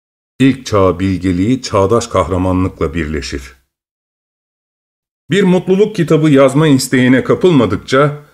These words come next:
uyumsuzu bulamaz insan. Daha neler, böylesine dar yollardan mı?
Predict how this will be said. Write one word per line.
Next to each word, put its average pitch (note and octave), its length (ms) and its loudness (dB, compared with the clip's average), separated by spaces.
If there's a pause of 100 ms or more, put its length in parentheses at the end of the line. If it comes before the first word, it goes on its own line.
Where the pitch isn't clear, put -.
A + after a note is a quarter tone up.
(540)
uyumsuzu E3 640 2
bulamaz F3 420 2
insan. E2 440 -4 (1300)
Daha D3+ 240 2
neler, F#2 380 -2 (480)
böylesine D3 560 4
dar F3 160 2
yollardan F3+ 640 2
mı? D#2 140 -6